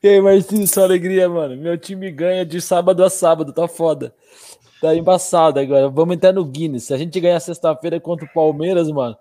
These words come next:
acho que vai ser o único time que ganhou sábado, segunda, quarta e se ganhar sexta, cara, ganhou quatro jogos de uma semana, hein?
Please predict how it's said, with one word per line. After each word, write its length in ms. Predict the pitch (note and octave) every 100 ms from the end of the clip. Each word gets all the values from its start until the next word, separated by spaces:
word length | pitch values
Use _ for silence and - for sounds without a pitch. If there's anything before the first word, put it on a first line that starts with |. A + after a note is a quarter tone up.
| _ _ - _
acho 100 | -
que 60 | E3+
vai 100 | F#3
ser 100 | -
o 60 | F3+
único 260 | A#3 - G#3
time 340 | - G3+ G#3
que 140 | G#3
ganhou 680 | F3+ F3+ D#3+ E3 G#3 A#3+ - _ _ _ _
sábado, 580 | - F3+ G#3 A3 F#3+ G3
segunda, 1040 | - D3+ A2+ A#2+ D#3 A3 B3+ C#4+ D#4+ C4+ _ _ _ _ _ _ _ _
quarta 520 | - C3 D#3+ G#3 G#3
e 40 | G#3+
se 180 | - F#3
ganhar 300 | F3 E3+ E3+
sexta, 500 | - - E3+ A3 -
cara, 380 | - C3 G2 G2 G2
ganhou 220 | C3+ D#3
quatro 320 | E3 F3 F#3
jogos 260 | C#3+ E3 F3
de 60 |
uma 140 | F#3+ F#3+
semana, 460 | A#3+ A3+ G3+ G3+
hein? 120 | A3